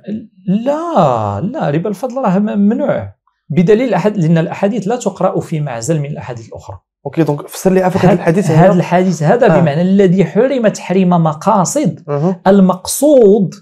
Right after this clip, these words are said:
Speaker 1: كما قال العلماء: "الذي حرم تحريم مقاصد هو ربا النسيئة". وأصلًا حنا ما عندناش مشكل في هذا، لأن ربا النسيئة هو اللي م-، هو اللي كاين اليوم. ربا الفضل تقريبًا ما بقاش في الكرة الأرضية، قليل جدًا.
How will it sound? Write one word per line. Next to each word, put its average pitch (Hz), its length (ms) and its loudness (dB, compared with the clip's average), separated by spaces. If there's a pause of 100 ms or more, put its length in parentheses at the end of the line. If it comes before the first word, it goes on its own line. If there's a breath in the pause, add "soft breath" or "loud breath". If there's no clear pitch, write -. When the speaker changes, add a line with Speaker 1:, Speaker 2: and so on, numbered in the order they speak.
(500)
Speaker 1:
كما 151 200 -2
قال 143 240 -4
العلماء: 120 520 -4
"الذي 127 380 -6
حرم 202 220 0
تحريم 156 280 -4
مقاصد 196 720 -2
هو 269 220 -2
ربا 190 240 -4
النسيئة". 160 580 -4 (200 soft breath)
وأصلًا 285 320 -2
حنا 233 160 -6
ما 208 60 -2
عندناش 208 220 -6
مشكل 196 240 -6
في - 140 -10
هذا، 131 180 -4
لأن 143 200 -6
ربا 156 200 -2
النسيئة 160 300 -6
هو 151 140 -6
اللي 208 120 -4
م-، 170 100 -4
هو 151 280 -8
اللي 220 100 -8
كاين 156 180 -6
اليوم. 117 240 -6
ربا 165 200 -2
الفضل 165 280 -4
تقريبًا 240 320 -8
ما 233 80 -6
بقاش 147 260 -10
في - 100 -14
الكرة 123 540 -6
الأرضية، 104 400 -10 (440)
قليل 170 380 -8
جدًا. 156 360 -12